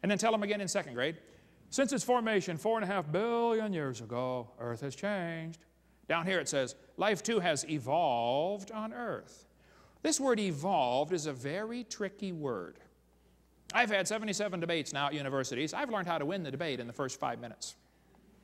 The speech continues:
If somebody says, "Do you believe in evolution?" I simply say, "What do you mean?" 'Cause there are six different meanings to that word. You let them define exactly what they mean, and you probably believe in it.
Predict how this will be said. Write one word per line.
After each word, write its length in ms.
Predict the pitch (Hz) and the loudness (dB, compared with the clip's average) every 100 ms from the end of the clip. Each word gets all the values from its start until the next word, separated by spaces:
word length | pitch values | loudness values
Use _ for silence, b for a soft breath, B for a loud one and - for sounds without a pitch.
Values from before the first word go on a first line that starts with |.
| B B B - | B B B -4
If 100 | 240 | 0
somebody 240 | 262 196 | 2 2
says, 280 | 170 160 139 | 4 2 0
"Do 60 | 226 | 2
you 40 | |
believe 220 | 240 220 | 2 2
in 80 | 190 | 0
evolution?" 580 | 175 170 254 - 180 175 | 0 0 0 -4 -8 -6
I 80 | 170 | -6
simply 300 | 196 175 160 | -4 -4 -4
say, 160 | 156 | -2
"What 240 | 143 143 139 | 0 -2 -2
do 60 | 131 | -6
you 100 | 151 | -4
mean?" 320 | 208 113 104 - _ _ _ _ _ _ _ - - - - - _ _ _ - | -6 -8 -12 -20 _ _ _ _ _ _ _ -20 -20 -20 -20 -20 _ _ _ -4
'Cause 120 | 202 | 0
there 100 | 175 | 2
are 40 | 151 | 2
six 220 | 233 - | 0 -2
different 260 | 190 165 156 | -4 -4 -6
meanings 300 | 196 123 - | -6 -8 -6
to 80 | 127 | -4
that 140 | 113 | -4
word. 280 | 160 110 - - _ _ _ B B B B - | -4 -6 -10 -20 _ _ _ B B B B 0
You 100 | 294 | 2
let 160 | 254 | 2
them 140 | 233 185 | 0 -2
define 380 | - 226 208 | 0 0 0
exactly 440 | 180 151 202 196 175 | 0 0 -2 0 -2
what 180 | 175 165 | -2 0
they 140 | 143 | -2
mean, 260 | 202 247 180 | 0 -2 -2
and 120 | 180 | -2
you 80 | 190 | -4
probably 560 | - 254 185 143 147 | -2 -2 0 -2 -4
believe 400 | 151 196 285 220 | -4 -6 -6 -8
in 100 | 123 | -8
it. 240 | 101 - | -10 -12